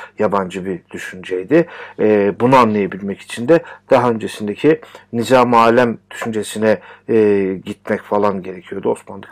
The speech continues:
klasik döneminin Nizam-ı Alem düşüncesine gitmek gerekiyordu. Biz bu Nizam-ı Alem düşüncesini şeye benzetmiştik, hatırlarsınız. E, daha çok böyle bir, e, ne örneğini vermiştim? İşte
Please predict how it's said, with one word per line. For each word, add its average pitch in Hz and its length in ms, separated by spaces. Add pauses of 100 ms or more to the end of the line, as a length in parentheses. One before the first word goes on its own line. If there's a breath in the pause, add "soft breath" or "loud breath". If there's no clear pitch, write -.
klasik - 340
döneminin 98 480 (320 loud breath)
Nizam-ı 104 400
Alem 101 280
düşüncesine 98 680 (360 loud breath)
gitmek 101 380
gerekiyordu. 101 580
Biz 180 180
bu 180 100
Nizam-ı 143 420
Alem 165 340
düşüncesini 139 640 (320 loud breath)
şeye 156 360 (180)
benzetmiştik, 95 680
hatırlarsınız. 113 880 (340 loud breath)
E, 123 60 (1040)
daha 120 200
çok - 340
böyle 117 240
bir, 120 80 (320 loud breath)
e, - 160
ne 170 60
örneğini 110 480
vermiştim? 107 440
İşte - 180